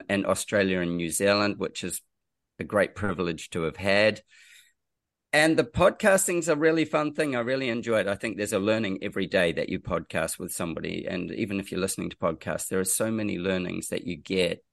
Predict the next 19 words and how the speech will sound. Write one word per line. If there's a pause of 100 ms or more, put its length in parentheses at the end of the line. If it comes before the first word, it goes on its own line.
(100)
that
it's
an
absolute
privilege
that
people
give
up
their
time (220)
to
a
podcast
with
us,
but
also (100)
for